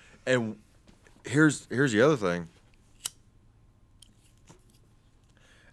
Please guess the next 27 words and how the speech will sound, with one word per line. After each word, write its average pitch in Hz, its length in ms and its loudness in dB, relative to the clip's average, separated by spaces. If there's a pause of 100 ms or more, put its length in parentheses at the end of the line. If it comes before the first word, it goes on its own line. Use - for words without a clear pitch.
Outside 135 440 2
of 120 80 -2
the 107 60 -4
fucking, 113 560 -6 (220)
here's, 127 300 -10
here's, 120 340 -12
here's 127 240 -6
my 113 160 -2
Alex 110 300 0
Jones 113 300 -4
kicking 76 300 -10
in. 80 200 -10 (460)
Fucking 104 520 -4 (480)
outside 120 460 0
of 92 260 -2
the 101 220 -2
actual, 95 520 -4 (140)
uh, 87 220 -6
purchase 107 420 -8
being 87 260 -8
made, 92 420 -6 (1700)
did 107 180 -2
they 98 160 -2
know 98 380 0
that 101 220 2 (100)
she - 180 -4
was 120 320 -6